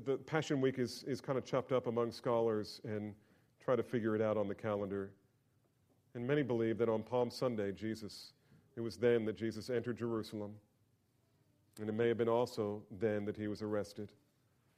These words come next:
And in obedience to the God's, to God's law, as the head of every family was bringing their little lamb to Jerusalem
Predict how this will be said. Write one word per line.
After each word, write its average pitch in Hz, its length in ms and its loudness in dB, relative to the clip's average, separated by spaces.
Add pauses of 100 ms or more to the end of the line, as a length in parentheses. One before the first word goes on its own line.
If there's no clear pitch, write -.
(840)
And 117 100 -6
in 113 60 2
obedience 113 420 0
to - 120 -4
the 110 80 -4
God's, 110 400 2
to - 80 -18
God's 110 280 0
law, 104 400 0 (840)
as 110 160 -6
the 117 100 0
head 117 220 4
of 110 120 2
every 117 260 2
family 107 580 -2 (760)
was 98 160 -8
bringing 110 360 0
their 110 200 4
little 120 260 2
lamb 107 460 0
to 110 80 -6
Jerusalem 104 720 -4